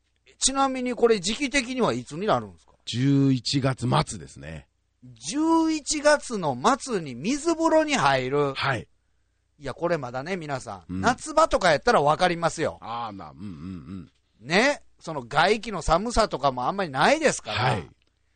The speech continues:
Speaker 1: やっぱりね、サウナから上がってフラフラや言うても、やっぱこの時期ね、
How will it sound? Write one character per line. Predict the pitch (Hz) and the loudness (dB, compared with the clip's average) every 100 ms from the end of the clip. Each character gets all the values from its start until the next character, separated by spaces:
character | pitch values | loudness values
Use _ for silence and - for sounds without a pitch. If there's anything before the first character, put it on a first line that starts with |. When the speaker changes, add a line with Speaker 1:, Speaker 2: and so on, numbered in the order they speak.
| _ - | _ -10
Speaker 1:
や | 165 | -8
っ | 220 - | -6 -4
ぱ | 294 | -4
り | 240 | -4
ね、 | 202 180 | -10 -12
サ | 151 302 | -4 4
ウ | 370 330 | 4 4
ナ | 202 | 2
か | 170 | 6
ら | 180 | 6
上 | 208 | 6
が | |
っ | 190 | 2
て | - | 0
フ | - 190 | 0 4
ラ | 208 | 4
フ | 247 | 6
ラ | 302 | 6
や | 302 185 | 8 6
言 | 170 | 2
う | |
て | 160 127 | -2 -4
も、 | 139 135 | -4 -2
や | 240 | 0
っ | |
ぱ | 302 | 0
こ | - 339 | -2 -6
の | 359 | -6
時 | 320 | -8
期 | 302 165 | -12 -8
ね、 | 147 123 92 | -6 -6 -10